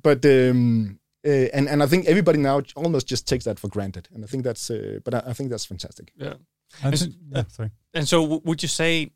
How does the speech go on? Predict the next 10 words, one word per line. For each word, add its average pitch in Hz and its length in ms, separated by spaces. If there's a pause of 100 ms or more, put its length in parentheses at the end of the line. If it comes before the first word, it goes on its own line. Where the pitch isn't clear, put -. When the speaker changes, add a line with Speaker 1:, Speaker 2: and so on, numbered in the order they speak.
(140)
Speaker 2:
that, 135 420
um, 120 380 (480)
that, 143 240
that 147 160
revolution 143 560
of, 127 160
of 131 140
indie 143 220
games 120 460 (180)
is, 131 360